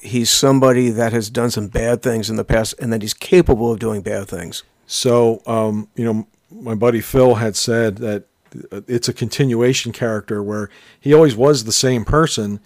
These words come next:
Speaker 2: It's just that the, you know, the surroundings changed. He got a little bit older. So at the end, now he is, you know, he's old. He had given up that life.
Speaker 1: He, he had, he had married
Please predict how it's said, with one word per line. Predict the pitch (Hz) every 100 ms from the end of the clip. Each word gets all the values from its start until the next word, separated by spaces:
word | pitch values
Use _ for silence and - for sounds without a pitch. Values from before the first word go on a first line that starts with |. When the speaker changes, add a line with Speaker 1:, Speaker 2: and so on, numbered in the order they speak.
| _ _ _
Speaker 2:
It's | 127 -
just | 135 -
that | 120 -
the, | 117 107 110 - -
you | 110
know, | 98
the | 101
surroundings | - 101 110 123 131 117
changed. | - 123 120 127 -
He | 117
got | 107
a | 98
little | 98
bit | 95 90
older. | 113 131 147 143 139 _ _ _ _
So | - 117
at | 104
the | 117
end, | 123 135 127 127
now | 113 117 117
he | 104 120
is, | 123 110 110 - - _ _ _
you | 147
know, | 120
he's | 113 147 143
old. | 139 139 123
He | 113
had | 120
given | 110 139 117
up | 131 185 _
that | - 110
life. | 98 92 95 - -
Speaker 1:
He, | 156 170
he | 156
had, | 160 123
he | 143
had | 120
married | 113 117 143 165 220